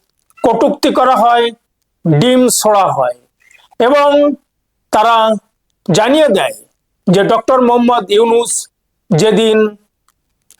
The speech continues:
জাতিসংঘে ভাষণ দিবেন, সেদিন তারা জাতিসংঘের বাইরে প্রতিবাদ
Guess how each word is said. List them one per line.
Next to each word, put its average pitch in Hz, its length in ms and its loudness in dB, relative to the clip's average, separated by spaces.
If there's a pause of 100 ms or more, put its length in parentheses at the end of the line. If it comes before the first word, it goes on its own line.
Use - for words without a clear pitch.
(920)
জাতিসংঘে 254 580 2 (220)
ভাষণ - 280 0 (100)
দিবেন, 160 260 0 (540)
সেদিন 254 320 0 (120)
তারা 220 220 2 (640)
জাতিসংঘের 220 600 0 (160)
বাইরে 202 320 0 (480)
প্রতিবাদ 240 500 0